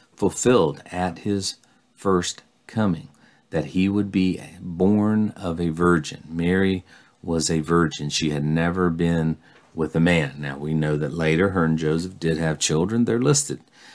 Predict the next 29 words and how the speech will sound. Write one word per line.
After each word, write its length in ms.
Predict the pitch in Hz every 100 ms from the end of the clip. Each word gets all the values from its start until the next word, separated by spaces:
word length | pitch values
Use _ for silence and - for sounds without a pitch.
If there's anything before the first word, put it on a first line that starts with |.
| - -
Uh, 400 | - 78 73 73
but 420 | 76 82 78 76 -
she 180 | -
was 240 | 90 90 85
a 80 | 87
virgin 540 | 98 101 82 85 82
up 320 | 82 78 -
until 520 | 82 80 80 76 73 - _ -
after 360 | 82 82 -
the 120 | 78
birth 440 | 73 76 78 73 - _ _ _ _
of 160 | - 71
Christ. 520 | - 85 78 - - - _ - - -
And 120 | 120
then 160 | 185
the 80 | 190
Bible 440 | 113 98 127 147 110
even 440 | 98 104 131 127
speaks 520 | - - 107 123 -
of 340 | - 110 117 117
the 80 | 123
birthplace 1040 | 120 151 170 - - 82 73 - - - _ _
of 440 | - 90 85 76 - _ _
the 120 | - 78
Christ. 520 | - 76 73 - -
In 200 | 80 82
Micah 380 | 85 98 - 90
chapter 360 | 107 104 -
five, 460 | - 98 110 139